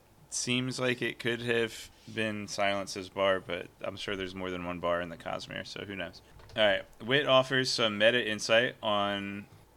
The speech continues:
why animals are the same throughout the Cosmere, you know?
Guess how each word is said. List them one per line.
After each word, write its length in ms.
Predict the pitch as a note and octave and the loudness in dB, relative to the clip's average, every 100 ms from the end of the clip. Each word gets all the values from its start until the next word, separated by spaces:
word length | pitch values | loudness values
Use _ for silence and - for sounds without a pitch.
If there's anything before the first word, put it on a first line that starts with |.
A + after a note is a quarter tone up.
| - | -2
why 320 | G2+ G#2 G#2 | 4 6 6
animals 640 | G#2 G2 G2 G2 G2+ G#2 - | 4 4 4 4 0 -4 -4
are 220 | G2 F#2+ | -2 -2
the 100 | F#2+ | -2
same 320 | - F#2+ G2 | 0 0 -2
throughout 300 | - G2+ G#2 | -2 -2 -2
the 80 | - | -2
Cosmere, 480 | - E3 F#2+ E2+ F#2 - _ _ - | -2 -2 -4 -6 -8 -16 _ _ -6
you 80 | F2+ | -2
know? 260 | F2+ A#2+ | -2 -4